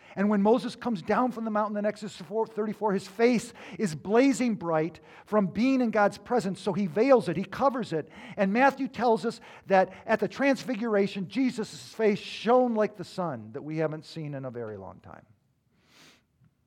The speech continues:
So how do we know if we're spending time in God's presence? Maybe we think of Moses and his face shining.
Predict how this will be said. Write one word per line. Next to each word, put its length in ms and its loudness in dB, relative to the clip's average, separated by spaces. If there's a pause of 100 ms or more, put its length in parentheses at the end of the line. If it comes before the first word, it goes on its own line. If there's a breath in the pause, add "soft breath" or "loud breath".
(800)
So 160 -4
how 180 6
do 100 4
we 140 2
know 440 4
if 180 0
we're 80 -4
spending 340 -4
time 320 -4
in 80 -4
God's 320 -6
presence? 760 -14 (4000)
Maybe 180 -12
we 60 -8
think 220 -12
of 80 -8
Moses 480 -8
and 80 -12
his 100 -16
face 240 -12
shining. 540 -18